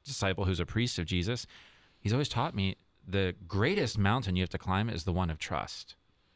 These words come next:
You know, placing the intention there, having dreams and hopes and aspirations. Yeah, just trust. Open yourself to the will of the Father in heaven. And Joseph is such a powerful, beautiful example of that, you know, and, and I'm not shocked at all. I'm not surprised at all that,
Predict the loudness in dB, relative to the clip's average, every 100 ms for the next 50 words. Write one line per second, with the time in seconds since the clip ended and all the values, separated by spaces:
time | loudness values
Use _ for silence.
0 | _ _ _ _ 0 4 4 4 2 2
1 | 2 0 0 0 2 2 2 -2 -6 _
2 | _ _ 0 2 2 2 2 4 2 0
3 | 2 2 2 2 0 0 -2 -2 -2 -2
4 | -6 -10 -20 -20 _ -2 -2 -2 -4 0
5 | -2 -2 -6 -12 -20 _ _ _ _ _
6 | 2 6 6 6 0 0 0 0 2 2
7 | 0 2 0 0 0 0 0 -2 0 2
8 | 2 2 0 -2 -2 -4 -2 0 2 0
9 | -2 -2 0 0 0 -2 0 0 -2 0
10 | -2 -2 -2 -2 -4 -10 -20 -20 -20 -20
11 | _ _ 2 2 2 0 -2 0 4 4
12 | 4 2 2 2 2 2 2 2 2 2
13 | 0 -2 0 2 2 2 2 2 2 0